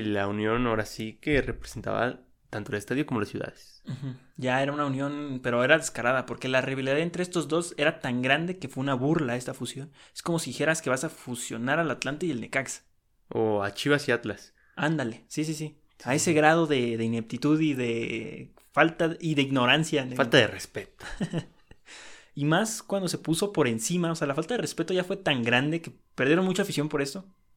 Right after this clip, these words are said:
Speaker 2: Porque se puso por encima la identidad de la Jaiba. Muy por debajo de la del Madero. O sea, llegaron a jugar de azul de local y de visita jugaron como los orinegros.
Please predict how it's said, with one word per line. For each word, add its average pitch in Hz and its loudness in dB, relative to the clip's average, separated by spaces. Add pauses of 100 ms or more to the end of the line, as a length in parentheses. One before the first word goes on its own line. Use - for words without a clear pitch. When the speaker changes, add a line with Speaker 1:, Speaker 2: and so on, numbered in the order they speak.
(880)
Speaker 2:
Porque 127 -4
se 147 -2
puso 175 -2
por 170 2
encima 151 0
la 170 2
identidad 120 0
de 156 2
la 151 2
Jaiba. 143 -2 (720)
Muy 135 2
por 180 2
debajo 143 8
de 170 6
la 143 6
del 117 0
Madero. 127 0
O 139 -12
sea, 120 -6 (520)
llegaron 147 4
a 180 2
jugar 131 0
de 131 4
azul 143 2
de 185 2
local 170 2
y 156 0
de 131 4
visita 147 -4
jugaron 139 2
como 165 -2
los 139 -4
orinegros. 131 -4